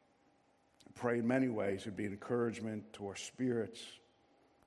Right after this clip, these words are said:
to our souls, to our minds, and to our hearts, and toward our future. And then indeed you teach us to fear.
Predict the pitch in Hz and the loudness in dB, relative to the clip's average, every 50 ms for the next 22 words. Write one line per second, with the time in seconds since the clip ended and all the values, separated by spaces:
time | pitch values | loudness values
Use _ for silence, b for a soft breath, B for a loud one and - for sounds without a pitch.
0 | _ - - - 82 - - - 131 123 120 117 113 104 - - 98 92 90 95 | _ -20 -18 -12 -10 -8 -4 0 2 4 4 4 2 0 -4 -6 -8 -6 -6 -4
1 | 104 110 120 113 113 113 104 - 92 - 98 92 90 87 - - - - 104 101 | -2 -2 -2 0 -2 -2 -4 -6 -10 -10 -8 -6 -6 -6 -8 -10 -10 -6 -6 -4
2 | 98 101 104 - - - - - - _ b b b b b b b b b b | -4 -6 -8 -10 -12 -12 -12 -14 -16 _ b b b b b b b b b b
3 | b b b b - 98 - - - 147 151 147 143 120 - - - 131 135 131 | b b b b -12 -12 -10 -6 -4 -2 0 0 -2 -2 -4 -4 -2 -2 -2 -2
4 | - - - 98 90 - - _ _ _ _ _ _ _ _ _ _ _ _ _ | -4 -8 -10 -12 -12 -16 -20 _ _ _ _ _ _ _ _ _ _ _ _ _
5 | _ _ _ _ _ _ _ _ _ _ _ _ _ _ _ _ _ _ _ _ | _ _ _ _ _ _ _ _ _ _ _ _ _ _ _ _ _ _ _ _
6 | _ _ _ _ _ _ _ _ _ _ _ _ _ _ _ _ _ _ _ _ | _ _ _ _ _ _ _ _ _ _ _ _ _ _ _ _ _ _ _ _
7 | _ _ _ _ _ _ _ _ - - - _ _ _ _ _ - 110 104 101 | _ _ _ _ _ _ _ _ -20 -20 -20 _ _ _ _ _ -10 -8 -6 -4
8 | 101 92 113 107 95 98 101 - - - 101 - - 98 - - 92 - - - | -2 0 0 0 0 -2 -6 -6 -6 -6 -6 -6 -6 -10 -12 -12 -12 -14 -12 -10
9 | 87 80 - - | -10 -10 -10 -12